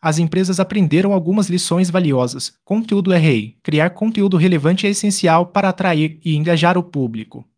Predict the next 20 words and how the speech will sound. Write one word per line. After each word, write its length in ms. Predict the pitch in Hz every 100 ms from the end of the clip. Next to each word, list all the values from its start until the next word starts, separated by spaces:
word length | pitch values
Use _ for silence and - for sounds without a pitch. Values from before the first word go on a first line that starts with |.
| _ _
Automação 560 | 139 139 185 180 175 165
é 80 | 165
amiga. 480 | 170 143 110 - - -
Reduzir 420 | 214 220 175 170
o 60 | 175
tempo 300 | 185 170 151
de 80 |
produção 560 | 170 214 214 - 180 180
permite 360 | 202 185 180 190
que 120 | 196
você 240 | 202 196
se 160 | 190 208
concentre 560 | 208 196 - 226 220
em 80 | 165
outras 400 | 151 180 202 165
áreas 260 | 147 160 165
importantes 580 | 175 170 156 180 190 156
do 120 | 160
seu 240 | - 180
negócio. 580 | 170 147 143 113 - 87